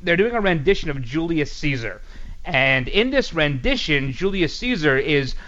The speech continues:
uh, everyone's dressed up in suits and ties. It's a modern day version of Julius Caesar. Like, we haven't seen that four thousand times already. I'm pretty sure Leonardo DiCaprio was in, like, sixteen of those. But, um,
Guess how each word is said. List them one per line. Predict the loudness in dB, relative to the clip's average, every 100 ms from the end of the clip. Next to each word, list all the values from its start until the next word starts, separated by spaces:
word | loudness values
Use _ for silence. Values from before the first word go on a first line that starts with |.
| -2
uh, | 0
everyone's | 2 4 4 4 2 0
dressed | 4 4 4 0
up | 0
in | -2
suits | -4 -6 -6 -6
and | -8
ties. | 0 4 4 4 0
It's | -6
a |
modern | -4 0 0 0 -4 0
day | 2 2
version | 0 2 2 0 -2
of | -4
Julius | -4 -4 -2 -4 -4
Caesar. | -4 -2 -4
Like, | -2
we |
haven't | 0 0 -2
seen | 0
that | 0 -2
four | -4 -2
thousand | 0 0 0 -2 0
times | 0 0 -2
already. | -4 -2 -4 -6 -14 -16 -8
I'm | -6
pretty | 0 0
sure | 2 0
Leonardo | 0 2 4 4 2
DiCaprio | 0 2 2 -2 -6 -4
was | -6
in, | -6
like, | -8
sixteen | -4 -2 -2 -2 -2
of |
those. | -4 -6 -10 -12 -12 -12 -6 2
But, | 4
um, | 6 2 -2 -10